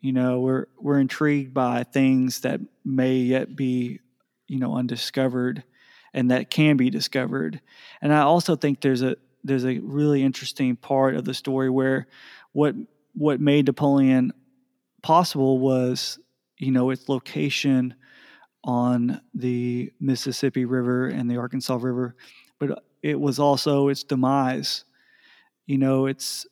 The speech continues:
um, it's birthed out of the Mississippi and Arkansas River, and its death is by the Arkansas River and the Mississippi River. And I think that's what, you know,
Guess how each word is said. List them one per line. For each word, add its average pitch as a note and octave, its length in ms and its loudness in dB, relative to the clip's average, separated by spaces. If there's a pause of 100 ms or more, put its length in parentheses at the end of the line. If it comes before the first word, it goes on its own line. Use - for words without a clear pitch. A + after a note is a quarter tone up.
(140)
um, B2+ 640 -4 (380)
it's C#3 180 -2
birthed C#3 440 0
out C3 260 2
of C3 500 -2 (320)
the C#3+ 100 -4
Mississippi C3+ 580 -2
and C3 80 0
Arkansas C3 360 -4
River, C3 400 0
and C3+ 160 -2
its C3 160 -4
death C3+ 360 -2
is C3+ 300 0
by C3 540 -2 (720)
the C3+ 160 0
Arkansas C3 480 0
River B2+ 480 -2
and C3 80 -4
the C3+ 60 0
Mississippi C3 340 -4
River. C3 220 -2
And C3 100 0
I B2+ 60 -2
think D3+ 200 -4
that's C3 220 -4
what, C#3 380 -2 (200)
you C#3+ 120 -2
know, A#2+ 360 -2